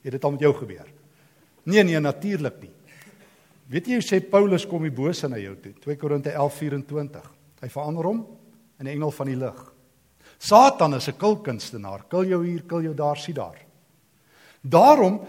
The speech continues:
het Hollywood het ons koppe gesmokkel met antichriste en al hierdie boeke wat die ouens so oor die antichris skryf. Hulle word skatryk, maar hulle lees nie die Bybel nie. Want almal vertel hoe gaan die antichris uit Hollywood kom en ek weet nie,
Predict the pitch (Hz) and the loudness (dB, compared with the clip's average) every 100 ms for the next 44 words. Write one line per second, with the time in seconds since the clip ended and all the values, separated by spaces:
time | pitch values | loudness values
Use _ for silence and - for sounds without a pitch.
0 | - 165 156 143 269 320 240 170 139 139 | -6 -4 0 2 6 8 8 4 0 -8
1 | 156 - 247 233 240 220 - 180 185 180 | -10 -2 0 2 0 -2 -4 -2 0 -2
2 | 160 143 180 202 196 - 175 185 - - | -6 -6 -6 -6 -6 -6 0 0 0 -2
3 | 156 165 180 175 135 143 - 170 135 135 | -2 0 0 0 -4 -6 -4 -2 -2 -4
4 | 143 151 139 156 139 151 147 151 135 143 | -6 -6 -6 -6 -6 -6 -8 -8 -10 -8
5 | 135 - - 123 113 107 139 151 151 - | -8 -8 -8 -8 -6 -6 -4 -4 -4 -6
6 | 170 160 117 107 - 110 117 117 131 147 | -6 -6 -8 -10 -10 -10 -6 -6 -6 -8
7 | 131 101 98 92 85 82 _ _ _ - | -10 -12 -14 -16 -20 -20 _ _ _ -20
8 | _ 151 - 202 208 196 160 - 185 185 | _ -12 -4 0 0 0 -6 2 4 6
9 | 147 135 165 175 165 - 170 - 170 165 | 2 0 -4 -4 -10 -8 -8 -2 -2 -2
10 | 160 120 117 160 160 160 156 - 156 143 | -4 -4 -2 -2 -2 -6 -8 -10 -8 -6
11 | 135 135 131 143 160 | -8 -6 -6 -6 -8